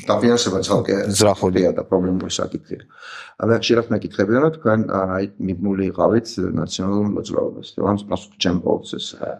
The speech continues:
Speaker 1: მთავარი არხი გაცილებით მეტია, ვიდრე ნაციონალური მოძრაობა. თუ მაინც-მაინც მაზეა ლაპარაკი, მაშინ ლაპარაკობთ იმაზე, როგორ არის მიბმული თა-, მთავარ არხზე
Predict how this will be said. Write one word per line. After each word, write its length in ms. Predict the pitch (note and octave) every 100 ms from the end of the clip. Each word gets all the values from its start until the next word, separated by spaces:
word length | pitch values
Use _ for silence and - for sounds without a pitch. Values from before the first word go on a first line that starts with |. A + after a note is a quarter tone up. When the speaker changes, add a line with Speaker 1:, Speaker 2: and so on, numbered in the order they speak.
| - _ _ _ -
Speaker 1:
მთავარი 260 | G2+ F#2+
არხი 160 | F2+ C3+
გაცილებით 400 | F2 D#2+ F#2+ -
მეტია, 300 | F#2 - -
ვიდრე 220 | A#2+ F#2+
ნაციონალური 520 | - - - G2 - -
მოძრაობა. 520 | F2+ F2 E2+ - -
თუ 140 | - -
მაინც-მაინც 440 | F#2+ F#2+ G2 F#2+ -
მაზეა 440 | - E2+ F2 F2 -
ლაპარაკი, 460 | - - E2 -
მაშინ 300 | - - - A#2+
ლაპარაკობთ 420 | - - - -
იმაზე, 240 | E2+ F#2+
როგორ 240 | B2+ G2+ F#2+
არის 180 | G2 B2
მიბმული 380 | G2 F2+ F#2+ B2+
თა-, 300 | A2 G2 D#2+
მთავარ 360 | - F#2 F2 F#2
არხზე 360 | - - -